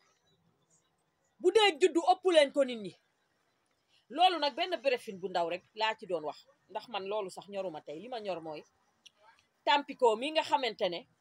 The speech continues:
mu nga jóge ba Fuuta. Yekk, euh, président bi mu yekk ko lu ne. Yow mën ngaa wax fii lu nekk Sonko, wax ko Jomaay. Ah, nga ne daal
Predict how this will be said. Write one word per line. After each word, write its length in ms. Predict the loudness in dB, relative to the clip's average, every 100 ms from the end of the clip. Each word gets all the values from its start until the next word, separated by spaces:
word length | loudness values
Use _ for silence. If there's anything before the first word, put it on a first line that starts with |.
| _ _ _ _ _
mu 120 | -2
nga 120 | 2 2
jóge 220 | 2 4 4
ba 100 | 2
Fuuta. 360 | -2 -6 -6 -10 _ _ _ _ _ _ _ _
Yekk, 260 | 0 0 4
euh, 280 | 4 4 2
président 500 | 0 -2 0 4 6 4
bi 80 |
mu 100 | 2 2
yekk 220 | 2 2
ko 100 | 2
lu 120 | 4
ne. 120 | 4 2 -2 _ _ _ _ _ _ _ _ _ _ _
Yow 380 | 2 6 6 6
mën 220 | 0 2
ngaa 220 | 4 6
wax 140 | 4 0 -8
fii 160 | -12
lu 100 | -6
nekk 260 | -4 -4 -4
Sonko, 420 | -2 -2 -2 0
wax 160 | 0 2
ko 140 | 0
Jomaay. 360 | 2 -2 -4 -10 _ _ _ _ _ _ _ _ _ _ _ _ _ -6
Ah, 580 | -2 -2 -2 -4 -4 -4
nga 140 | -4
ne 120 | -4 0
daal 240 | 0